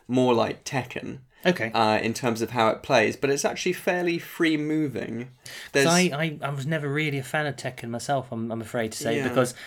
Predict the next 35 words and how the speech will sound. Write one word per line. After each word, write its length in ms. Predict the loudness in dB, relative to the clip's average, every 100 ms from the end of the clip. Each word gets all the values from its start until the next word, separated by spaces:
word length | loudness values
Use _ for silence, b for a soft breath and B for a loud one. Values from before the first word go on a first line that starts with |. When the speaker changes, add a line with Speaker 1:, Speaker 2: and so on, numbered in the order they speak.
| B B B
Speaker 2:
um, 280 | 0 2 2
I 100 | 2
would 120 | 2
always 440 | 4 2 0 -8 -18 _
think 300 | -12 -8 -6 -6
it's, 140 | -8
it's 140 | -10 -2
basically 500 | 0 0 -2 0 0
a 40 |
two 260 | 2 0 0
D 240 | 0 -2
fighter 500 | 0 -2 -2 -2 -2
with, 240 | -2 -6 -8
with 200 | -6 -4
just 240 | -4 -6 4
sidestepping. 640 | 4 4 0 -4 -2 -2
Speaker 1:
Yeah, 240 | 6 6 6
but 120 | 6
this, 200 | 6 6
this 260 | 2 2 4
has, 280 | 4 4 2
this 220 | 4 4
feels 400 | 8 8 10 6
more 340 | 6 6 6 4
three 300 | 2 4 8
D 380 | 6 6 0 -8
Speaker 2:
Mm. 60 | _ -4
Speaker 1:
in 80 | 0
Speaker 2:
Cool. 100 | 0
Speaker 1:
terms 200 | 0 0
of 80 |
what 160 | 2 2
you 80 | 2
can 180 | -2 2
do. 320 | 4 2